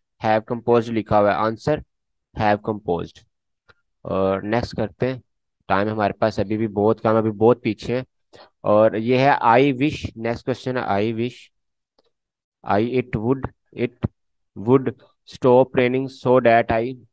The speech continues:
ये automatically देखा, मैं थोड़ा सा Google पे search करता हूँ mobile पे, वो पूरा question आ जाता है। तो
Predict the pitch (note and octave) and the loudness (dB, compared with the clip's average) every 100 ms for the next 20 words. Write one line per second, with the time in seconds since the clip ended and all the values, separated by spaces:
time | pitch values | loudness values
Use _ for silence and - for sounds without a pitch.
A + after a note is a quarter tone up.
0 | _ - A2+ A#2 - B2+ A#2+ C#3 C3+ C#3 | _ -8 -2 -2 -2 -4 -2 0 0 0
1 | D3 D3 C#3 F3 E3 E3 D3+ C#3 D#3 F3 | 0 0 2 2 2 0 2 2 4 2
2 | C#3 B2 C3+ C#3+ D#3 C#3 - D3 - D#3+ | 0 0 0 0 -2 -4 -4 -6 -2 2
3 | C#3 B2+ C3 D#3 D3 C3 C3+ C#3 A#2+ - | 4 4 4 2 0 0 0 0 -6 -6
4 | B2+ G2 F2 - F#2 - - - - _ | -6 -4 -6 -6 -8 -8 -16 -20 -20 _
5 | _ A#2+ C3 C#3 | _ 4 6 4